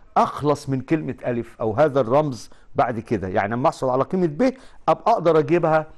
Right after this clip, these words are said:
عن ألف. طبعًا مش كل مرة هكتب كده، لكن أبقى عارف إن ألف بيساوي ب ميم وجيم بتساوي د ميم بنفس الطريقة أهو، إنه جيم هتساوي د ميم بنفس الطريقة.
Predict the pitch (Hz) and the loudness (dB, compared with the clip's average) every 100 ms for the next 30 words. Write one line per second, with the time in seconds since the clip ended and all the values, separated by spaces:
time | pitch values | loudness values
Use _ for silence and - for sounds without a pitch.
0 | - - 120 143 - - 107 92 - 113 | -20 -6 -4 -4 -8 -6 -6 -4 -2 0
1 | 123 143 240 233 190 185 151 160 135 - | 0 -2 0 2 2 2 0 -4 -8 -2
2 | 156 151 - - - 151 165 170 160 139 | 0 0 -2 -10 -2 -2 0 0 2 4
3 | 143 143 - 117 123 139 104 113 - 113 | 4 4 -2 -4 0 -2 -2 -4 0 0
4 | 110 104 139 208 196 - - _ 117 143 | 0 -2 0 -2 -4 -16 -20 _ 2 2
5 | 131 175 139 - 135 127 123 101 120 117 | 2 2 0 0 2 4 2 4 4 4
6 | 113 - - 107 107 90 117 139 - 117 | 0 -14 -10 -4 -4 -4 -2 -2 -2 -2
7 | 107 131 110 139 226 - - - - 180 | 0 2 2 4 2 -2 -20 -6 0 0
8 | 151 127 135 139 139 - - - - - | 0 -2 0 0 0 -10 -20 -20 -18 -4
9 | 131 - - 117 107 113 - - 104 101 | -4 -2 0 2 2 -4 -12 -20 -6 2
10 | 113 107 107 101 - 101 107 113 107 98 | 4 4 0 -8 -16 -8 -4 -2 -2 -4
11 | 95 - 127 - 123 107 - | -6 -6 -6 0 0 0 -8